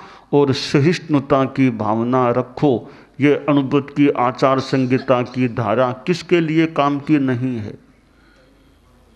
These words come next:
हाँ, दूसरे संप्रदाय को आप माने, यह आवश्यक नहीं, पर कम, कम से कम दूसरे संप्रदायों को तकलीफ देने का प्रयास से लक्ष्य मत करो। अनुव्रत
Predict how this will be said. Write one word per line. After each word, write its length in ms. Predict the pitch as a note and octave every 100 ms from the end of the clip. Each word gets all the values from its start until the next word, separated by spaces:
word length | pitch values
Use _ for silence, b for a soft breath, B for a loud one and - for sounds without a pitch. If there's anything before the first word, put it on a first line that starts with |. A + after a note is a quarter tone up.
| _ _ B B B B
हाँ, 540 | - G3+ E3 - - -
दूसरे 500 | A#2+ G#3 C4 C4+ C#4
संप्रदाय 580 | - D#3 C#3 D#3+ G3 A3
को 440 | G#3 G3+ C3+ A2+ - - - B2+
आप 300 | C#3+ E3 -
माने, 600 | C3 A#2 B2 D#3 G3 G3 -
यह 220 | C3+ E3+
आवश्यक 500 | G3 E3 G3 - G#3+
नहीं, 220 | F#3+ A3+ E3+
पर 420 | - - - E3
कम, 320 | D#3+ E3 F3
कम 320 | - - G3+
से 260 | G3+ G3 F3+
कम 240 | F3+ G3
दूसरे 540 | C3+ E3+ A3+ - F#3+ F3
संप्रदायों 720 | - C#3+ D3 D3 E3 E3+ F3
को 160 | G#3
तकलीफ 560 | G#3 - G3+ C4 D#4+ A3
देने 380 | F#3+ G3 G3 F#3
का 220 | F3+ E3
प्रयास 560 | D3 D3+ D#3+ F#3 D#3+ B2+
से 140 | C3+
लक्ष्य 340 | C3+ C#3 -
मत 300 | A#2+ A2+ B2 -
करो। 280 | A2 - - _ _ _ _ _ _ B B B B B B D#3+
अनुव्रत 440 | F#3+ A#3 C4 C#4